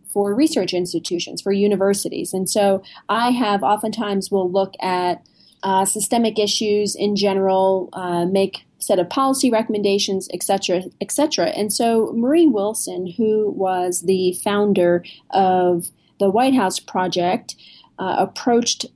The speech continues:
uh, my college where I'm teaching and, uh, and the dean of the college and myself and said, "Look, I, we need, uh,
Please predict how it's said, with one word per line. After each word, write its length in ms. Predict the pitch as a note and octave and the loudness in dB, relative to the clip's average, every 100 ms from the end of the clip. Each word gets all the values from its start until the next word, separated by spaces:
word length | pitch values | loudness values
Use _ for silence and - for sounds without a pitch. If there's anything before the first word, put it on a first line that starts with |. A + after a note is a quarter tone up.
| - | -6
uh, 220 | F#3 F3+ | -2 0
my 220 | F3+ F3+ | 0 -2
college 640 | F3 - G#3+ F3+ F#3+ - - | -2 0 2 2 0 -2 -2
where 220 | G3 F3+ | -2 0
I'm 260 | F3+ F#3+ G3 | 0 -2 -2
teaching 640 | - F#3+ F#3 E3+ G#3+ D4+ - _ - | -2 -2 0 0 0 -2 -6 _ -12
and, 460 | G3 F#3+ F#3+ F#3 F#3 | -6 -4 -4 -6 -4
uh, 260 | F3 F3 E3+ | -4 -4 -4
and 160 | F#3+ F#3 | -4 -4
the 60 | |
dean 200 | F#3 A3 | 0 0
of 80 | A3+ | 0
the 80 | G#3 | -2
college 340 | - F#3 F#3+ | -4 -2 0
and 100 | F#3+ | 0
myself 540 | F#3+ G#3 - E3+ E3+ F3 | 0 -2 -2 0 -2 -2
and 160 | F#3 F3+ | -2 0
said, 260 | F#3 F3+ | 0 -2
"Look, 360 | F#3+ A#3+ G3 F3+ - | 0 2 0 -2 -4
I, 460 | F#3+ G3+ G#3+ G#3+ A3+ - - | -2 0 0 -2 -6 -8 0
we 240 | A#3 C#4 | 4 6
need, 580 | C4 B3 A#3 G#3 F#3+ - _ _ _ - - | 6 6 4 0 -4 -6 _ _ _ -16 -6
uh, 420 | F#3+ F3+ - | -4 -2 -2